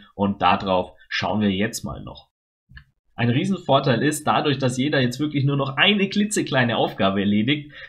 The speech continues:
dass er sich da drin halt wirklich perfektionieren kann. Er macht es also sehr, sehr gut und weil er es so oft macht, dann irgendwann auch sehr, sehr schnell.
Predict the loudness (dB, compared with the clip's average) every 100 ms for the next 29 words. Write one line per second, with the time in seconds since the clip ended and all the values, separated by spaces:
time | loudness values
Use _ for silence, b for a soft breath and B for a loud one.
0 | -6 -2 0 0 -4 0 0 0 0 0
1 | 0 0 -2 -2 0 0 0 -2 -4 -2
2 | 2 2 0 -2 -4 -2 -2 -2 -6 -2
3 | -4 -4 -4 -2 0 0 0 0 0 B
4 | B B 0 2 2 2 2 0 -2 0
5 | 0 0 0 -4 -2 -2 -2 -2 -4 -6
6 | -2 -2 0 -2 -4 -2 0 0 -2